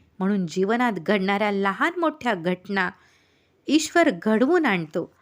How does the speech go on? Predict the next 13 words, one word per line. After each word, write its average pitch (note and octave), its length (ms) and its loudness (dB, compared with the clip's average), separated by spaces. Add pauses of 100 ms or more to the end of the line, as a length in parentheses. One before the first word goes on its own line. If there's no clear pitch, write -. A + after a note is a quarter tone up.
(400)
अर्थात G#3+ 380 -2 (200)
ईश्वर A3+ 380 -2 (160)
कर्ता F#3+ 360 0
आहे, F3+ 300 0
राम G3 300 0
कर्ता A3+ 460 -2
आहे, F#3+ 280 0 (640)
असे B3+ 240 0
अगदी D#4+ 220 2
मनापासून C4+ 720 0
वाटणे F#3+ 500 0 (560)
हेच E4 420 0
परमार्थाचे F3+ 1000 -2